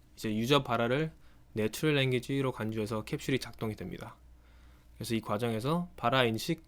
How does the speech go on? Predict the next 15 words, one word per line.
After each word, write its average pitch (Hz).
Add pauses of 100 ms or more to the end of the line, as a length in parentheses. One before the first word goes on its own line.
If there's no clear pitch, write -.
(140)
및 120
기능성을 143
향상시키는 165
과정을 123
트레이닝이라 156
보시면 104
돼요. 90 (1160)
그래서 113
트레이닝을 160
하실 139
때 175 (460)
캡슐이 165
사용되는 151
언어, 135 (340)
지역, 123